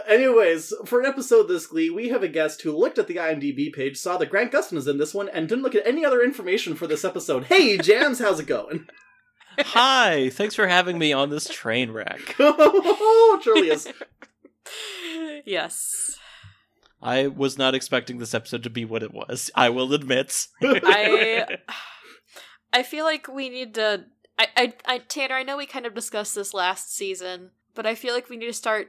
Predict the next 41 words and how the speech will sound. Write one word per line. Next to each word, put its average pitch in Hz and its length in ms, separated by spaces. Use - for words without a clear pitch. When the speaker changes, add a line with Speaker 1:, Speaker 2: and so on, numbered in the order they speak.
Speaker 3:
at 240 80
least 302 260
pre-reading 226 1080
the 214 120
summaries 196 560
of 185 100
this 190 340
and, 214 120
like, 202 240
confirming 214 480
with 208 140
our 208 100
guests, 208 320
like, 254 200
"This 508 200
is 392 180
the 302 120
kind 254 320
of 208 120
shit - 240
that's 190 200
going 214 180
to 196 60
happen 220 300
in 196 80
this 202 140
episode. 185 360
Are 185 120
you 494 320
okay 311 240
with 302 200
that?" 294 340
<laughs> 285 60
Speaker 1:
No, 415 160
listen. 285 500
Here, 339 180
okay, 185 280
here, 285 220
here's 381 240
the 208 120
thing. 120 400